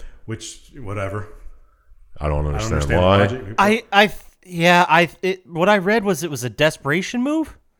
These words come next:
Speaker 3: Like, they were getting their ass beat, and if they turned into, I guess if they turned Jeremy into a vampire, he could be a better fighter. But how did they
Speaker 2: He didn't turn into va-, they just bonded him with that
Speaker 3: I
Speaker 2: vampire, so the vampire would help him.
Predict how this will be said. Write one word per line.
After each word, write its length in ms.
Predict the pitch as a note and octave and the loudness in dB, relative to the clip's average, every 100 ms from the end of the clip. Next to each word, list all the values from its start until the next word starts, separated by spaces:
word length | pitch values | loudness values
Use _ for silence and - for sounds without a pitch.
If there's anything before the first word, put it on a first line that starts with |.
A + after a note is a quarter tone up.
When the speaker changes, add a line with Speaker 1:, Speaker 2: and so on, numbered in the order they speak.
| _ _ _ | _ _ _
Speaker 3:
Like, 280 | C3+ C#3+ C3 | 0 0 2
they 120 | D#3 | 2
were 140 | E3 D3+ | 2 0
getting 200 | D#3+ C#3+ | 0 2
their 120 | C3 | 2
ass 240 | D3 D3+ | 2 0
beat, 280 | - F3+ F#3 | -4 -4 -4
and 120 | C3+ C3 | -4 -4
if 120 | B2 | -4
they 180 | C3 A#2+ | -4 -4
turned 360 | - D3+ C3+ | -6 -6 -4
into, 280 | C#3+ F3+ - - | -4 -6 -12 -6
I 80 | D3 | -2
guess 260 | A#3+ - - | -2 -2 -8
if 140 | D3+ | -6
they 100 | C#3 | -6
turned 320 | C3 E3+ F3 | -6 -6 -6
Jeremy 300 | C3+ C#3 D#3 | -2 -4 -2
into 340 | C3 B2 C3+ C3+ | -6 -8 -6 -8
a 60 | |
vampire, 580 | A2+ A#2 B2 C3+ C3+ C3+ _ _ _ _ | -6 -6 -4 -4 -4 -6 _ _ _ _
he 220 | _ B2+ | _ -8
could 220 | B2 C3 - _ _ _ _ - | -6 -8 -8 _ _ _ _ -10
be 160 | C#3+ | -4
a 80 | C3 | -4
better 320 | - C3 B2+ | -2 -2 -2
fighter. 440 | - - C#3 G3+ - - - | -6 -4 -2 -2 -6 -18 -6
But 140 | G3+ G3 | -4 0
how 180 | C4 E4 | 2 2
did 140 | F4 | 2
they 200 | D#4+ A3 - | -2 -4 0
Speaker 2:
He 80 | C3 | 4
didn't 220 | F3+ E3+ | 4 2
turn 240 | D3 E3+ | 2 2
into 240 | F3 F#3+ C3+ | -2 -4 -4
va-, 160 | - - | -6 -4
they 160 | G2+ F#2+ - - | -4 -4 -10 -12
just 240 | F2 - | -10 -4
bonded 340 | F#2 F2+ G2 E2+ | 0 2 2 0
him 140 | D2+ | 0
with 200 | D#2+ G#2 F2 | -2 -2 0
that 160 | D2+ | -2
Speaker 3:
I 40 | B1+ | -2
Speaker 2:
vampire, 440 | C#2+ C#2 C#2+ C#2+ | -4 -4 -4 -4
so 140 | - | -4
the 80 | C#2+ | -4
vampire 440 | C#2+ D#2+ D2 D2+ C#2 | -2 -2 -2 -2 -2
would 100 | C2 | -2
help 240 | D#2+ E2 | -2 -4
him. 200 | B1 A#1+ | -8 -10